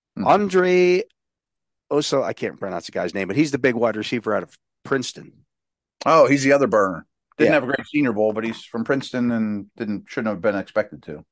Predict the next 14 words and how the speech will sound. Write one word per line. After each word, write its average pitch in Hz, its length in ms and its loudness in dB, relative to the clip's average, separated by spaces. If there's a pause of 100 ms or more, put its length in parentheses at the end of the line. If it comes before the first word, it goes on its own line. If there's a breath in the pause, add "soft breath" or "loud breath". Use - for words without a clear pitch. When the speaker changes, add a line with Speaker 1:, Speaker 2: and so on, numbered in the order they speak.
(240)
Speaker 2:
Yeah. 87 160 -4 (380)
Caillou 170 420 8
Blue 165 260 8
Kelly, 165 580 0 (560)
cornerback 110 360 -2
out 147 80 -6
of - 60 -8
Stanford. 135 440 -4
Jartavius 131 680 0
Martin, 120 520 -4
the 87 80 -12
cornerback 110 480 -6
out 104 140 -4
of 98 220 -10